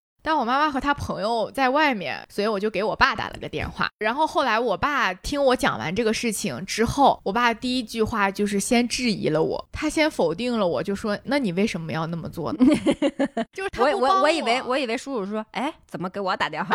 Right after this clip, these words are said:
Speaker 2: 了？”
Speaker 1: <laughs> 对，后来也聊起来这个事儿了。我妈就说，“你从来都不给他打电话。”我说，“那天是因为给你打电话在外面才给我爸打的电话。”
Speaker 2: <laughs> 哎，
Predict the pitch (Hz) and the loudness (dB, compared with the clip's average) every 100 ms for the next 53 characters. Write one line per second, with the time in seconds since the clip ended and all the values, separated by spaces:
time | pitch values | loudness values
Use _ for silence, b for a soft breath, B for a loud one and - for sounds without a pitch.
0 | - - 392 349 392 330 - 339 - 415 | 2 4 4 6 4 4 2 2 2 0
1 | 453 403 349 403 294 392 - 349 262 247 | 0 0 0 -2 -4 -6 -4 -4 -4 -4
2 | b b - 392 330 285 311 226 214 - | b b 2 2 4 2 2 0 0 -2
3 | 220 196 214 202 262 196 190 196 226 262 | -4 -4 -6 -4 -2 0 -2 -2 -2 0
4 | 269 262 247 269 B 233 - 247 339 320 | -2 0 -2 -2 B -8 -2 0 2 0
5 | 294 277 226 233 214 170 170 208 254 202 | -2 -4 -4 -4 -6 -8 -6 -6 2 2
6 | 180 _ 247 277 349 359 320 330 330 320 | 2 _ 0 2 2 0 0 0 0 -2
7 | 302 330 330 220 - b - 226 294 269 | -2 0 2 2 -2 b -4 -4 -2 -2
8 | 185 214 254 269 269 254 294 285 202 131 | 0 -2 -2 -2 0 2 4 2 0 -4
9 | 71 - 220 196 208 190 208 190 170 175 | -8 -2 0 2 2 4 4 2 -2 -4
10 | 220 233 302 - 302 - | -4 -4 -4 0 0 4